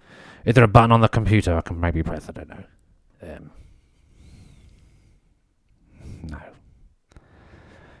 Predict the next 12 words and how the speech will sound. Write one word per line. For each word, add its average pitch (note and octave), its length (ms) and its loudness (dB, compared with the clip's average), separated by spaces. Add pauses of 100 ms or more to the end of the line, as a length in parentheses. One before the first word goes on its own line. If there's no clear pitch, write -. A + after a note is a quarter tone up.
(120)
haven't - 200 -6
got - 60 -8
a F2 60 -10
bloody F2 340 -8
C F2 240 -10
D A2 180 -2
drive. - 360 -12
I - 20 -14
mean, F2+ 140 -8
I F#2+ 40 -6
can't - 240 -12
even. E2+ 320 -14